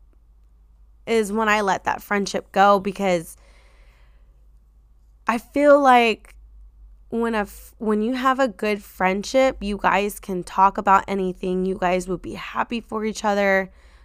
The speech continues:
no matter what, and you guys learn to, you know, support each other in anything.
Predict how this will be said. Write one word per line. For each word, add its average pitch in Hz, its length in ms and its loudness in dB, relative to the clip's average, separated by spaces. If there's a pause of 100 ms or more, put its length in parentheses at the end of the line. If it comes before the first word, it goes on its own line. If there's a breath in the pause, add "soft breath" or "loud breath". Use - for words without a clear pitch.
(120)
no 214 120 -2
matter 196 380 2
what, 190 540 2
and 208 160 -4
you 202 100 -6
guys 196 480 -6 (220)
learn 202 640 -6 (220)
to, 185 520 -6 (840)
you 233 80 -6
know, 202 120 -2
support 214 420 -4
each 226 180 -4
other 190 200 0
in - 200 -8 (140)
anything. 208 640 -2